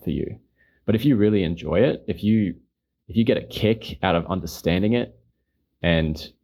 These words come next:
out of figuring things out and tinkering with it and, you know,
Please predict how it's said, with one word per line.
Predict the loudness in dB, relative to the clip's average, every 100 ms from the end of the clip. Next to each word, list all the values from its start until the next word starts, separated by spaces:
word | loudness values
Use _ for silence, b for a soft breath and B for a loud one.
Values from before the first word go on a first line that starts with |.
| _ _
out | 0 0
of | 0
figuring | -2 -2 0 0
things | 0 -2 0 2
out | 2 2 0
and | -6
tinkering | -2 -4 -2 -2 -2 0
with | 0
it | 2 0 0
and, | 0 0 -2 -4 -14 _ _ _ _ _ _ _ _ _ _ _ -2
you | 0
know, | 0